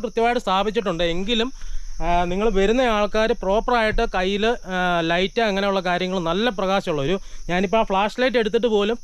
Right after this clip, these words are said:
ആ, അത്യാവശ്യം നല്ലൊരു പവ-, പവറുള്ള ലൈറ്റായിരുന്നു. അതെടുത്തിട്ട് പോലും എനിക്ക് ഇതിൻ്റെ കറക്റ്റായിട്ടുള്ളൊരു വിസിബിലിറ്റി അതിനകത്ത് കിട്ടിയില്ല.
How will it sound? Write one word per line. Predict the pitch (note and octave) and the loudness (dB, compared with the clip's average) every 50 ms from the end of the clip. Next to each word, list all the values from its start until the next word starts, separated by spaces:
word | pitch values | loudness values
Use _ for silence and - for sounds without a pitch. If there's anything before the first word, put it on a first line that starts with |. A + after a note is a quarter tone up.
| - - - - - - - - | -12 -14 -12 -14 -14 -14 -4 -2
ആ, | F#3+ G3+ G3+ | 0 0 2
അത്യാവശ്യം | F3 G#3+ A3+ A3 A#3+ A#3 A3+ | 2 2 0 0 0 0 0
നല്ലൊരു | G#3+ A#3 A#3+ A#3+ A#3 G#3 A3 | 2 2 2 2 2 2 2
പവ-, | G#3 G#3 A3 G#3+ G#3 - | 2 2 0 -2 -2 -2
പവറുള്ള | G3+ G#3 G#3+ G#3+ G#3+ A3 A3 G#3+ G3+ G3 F#3+ | 0 0 2 2 2 2 2 2 0 0 0
ലൈറ്റായിരുന്നു. | F#3+ G3 - G3 F3+ D#3+ D#3+ E3 | 0 0 0 0 -2 0 0 0
അതെടുത്തിട്ട് | F#3 G#3+ G3+ F#3+ A3+ G3+ A3+ A3 | 0 0 0 0 0 2 2 2
പോലും | G#3 G#3 G#3 G3+ | 4 2 2 0
എനിക്ക് | G3+ F3 G#3 | 0 -2 -2
ഇതിൻ്റെ | G#3 G#3 - G3 | -2 -2 0 0
കറക്റ്റായിട്ടുള്ളൊരു | G3+ G3 - A3+ A3+ A3 G3 A3 A3 G#3 G#3+ G3 F3+ | -2 0 0 0 0 0 0 0 0 0 0 -2 -2
വിസിബിലിറ്റി | - G#3 G#3+ A3 A3+ F#3 A3+ G3+ | -2 0 0 0 2 2 0 2
അതിനകത്ത് | F#3 F#3 F#3 F#3 E3+ D#3+ | 2 0 -2 -2 -4 -4
കിട്ടിയില്ല. | C#3 - E3+ C3+ D3+ | -4 -2 -2 0 -2